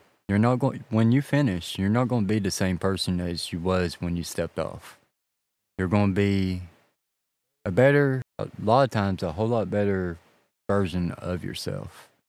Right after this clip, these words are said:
Now, people that are, just have some kind of disability or that limits your life in any way,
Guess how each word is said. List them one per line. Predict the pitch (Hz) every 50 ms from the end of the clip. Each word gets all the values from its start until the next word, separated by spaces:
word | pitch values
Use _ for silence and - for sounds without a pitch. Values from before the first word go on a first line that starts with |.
| _ _ _ _ _ _ _ _ _ _ _ _ _ _ _ _ _ -
Now, | 107 107 110 110 110 107 107 107 92 -
people | - 143 139 135 - 151 143 131 123
that | 117 110 120 113 110 107 104 101 92 - - - _ _ _ _ _ _ _ -
are, | 110 110 113 -
just | - 127 120 -
have | - 120 120 113
some | - - 127 117
kind | - 135 131 123
of | 107
disability | 113 110 104 - - 92 101 104 110 107 101 98 95 95 92 92 - -
or | - - - 101 98 - -
that | 117 113 107 98 92 87
limits | 92 104 107 117 113 - -
your | 110 101 95
life | 90 92 95 95 92 87 -
in | 92 87 90
any | 95 98 95 90
way, | 82 90 90 90 90 82 78